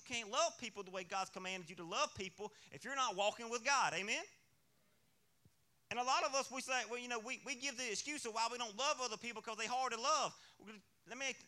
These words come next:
let me back up a little bit. Maybe you need more, more, more of the Holy Spirit inside of you to help you love them more. Amen? But yet we, we, we, we say, "Oh, I just, I just can't stand that. I can't." You need to quit complaining about how you can't love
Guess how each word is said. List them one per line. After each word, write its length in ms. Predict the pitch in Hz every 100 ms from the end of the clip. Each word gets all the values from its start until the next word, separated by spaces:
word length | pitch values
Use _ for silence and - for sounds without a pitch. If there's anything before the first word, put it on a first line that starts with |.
| -
let 100 | 214
me 60 | 247
back 260 | 202 247 233
up 120 | 247
a 40 |
little 200 | 226 196 165
bit. 220 | 143 - _ _ _ _ -
Maybe 180 | 285
you 100 | 294
need 180 | 269 254
more, 200 | 247 247 190 160
more, 160 | 220 254 196
more 160 | 247 247
of 60 |
the 60 | 220
Holy 240 | 196 233
Spirit 360 | 190 - 311 269 220
inside 480 | 196 262 285 311
of 80 | 254
you 120 | 208
to 80 | 214
help 160 | 214 247
you 160 | 247 233
love 280 | 277 339 220
them 140 | 190
more. 240 | 165 139 123
Amen? 260 | 190 247 370 - _ _ _ _ _ _ _ _ _ _ -
But 120 | 226
yet 140 | 262 269
we, 100 | 294 233
we, 140 | 285 233
we, 260 | 247 262 214 220
we 100 | 262
say, 200 | 254 226 202
"Oh, 200 | 262 277
I 80 | 254 233
just, 140 | 240 - - _ _
I 80 | 233
just 180 | 254 240
can't 180 | 269 240
stand 300 | - 262 247
that. 140 | 208
I 60 | 226
can't." 200 | 277 226 - -
You 120 | 202
need 120 | 349 415
to 60 |
quit 220 | - 294 254
complaining 420 | 180 240 269 277
about 160 | 247
how 160 | 247 247
you 160 | 247 262
can't 280 | 262 208
love 200 | 233 302